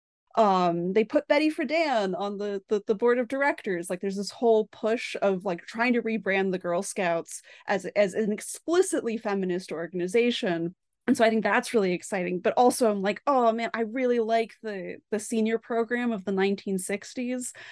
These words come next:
I just think it's so, like, it, it makes the senior program sound so much more exciting that you basically pick an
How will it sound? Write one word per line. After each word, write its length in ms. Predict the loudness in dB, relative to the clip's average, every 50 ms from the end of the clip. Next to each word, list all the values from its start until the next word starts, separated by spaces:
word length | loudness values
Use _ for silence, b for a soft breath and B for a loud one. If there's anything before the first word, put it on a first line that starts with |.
| B B
I 100 | -4 -2
just 180 | -2 -2 -2
think 140 | -2 0 0
it's 160 | 0 -2 -2
so, 180 | -4 -4 -6 -6 _ _ _ _
like, 300 | -6 -6 -6 -8 -12 -8 _
it, 200 | -4 -4 -4 -4 _ _ _ _ _ _ _ _ _ _ _ _ _ _ _ _ _ _ _
it 200 | 4 4 4 2 _ _ _ -2
makes 480 | 2 2 4 2 2 -2 -6 -8 -6 -2
the 140 | -2 -2
senior 260 | 0 2 2 2 2 0
program 380 | 0 -2 -2 -2 0 -2 -2
sound 320 | -4 -4 -2 -2 -2 -2 -2
so 180 | -2 -2 0
much 220 | 0 -2 -4 -4 -4
more 160 | -2 -2 -2
exciting 960 | -2 -6 -8 -8 -6 -2 -2 0 0 2 2 0 0 0 -2 -2 -4 -4 -2
that 160 | -4 -4 -2 -4
you 140 | -6 -6
basically 640 | -2 0 0 0 0 -2 -4 -6 -4 -6 -8 -8 -8 -10
pick 240 | -8 -8 -6 -4
an 240 | -4 -4 -4 -6 -8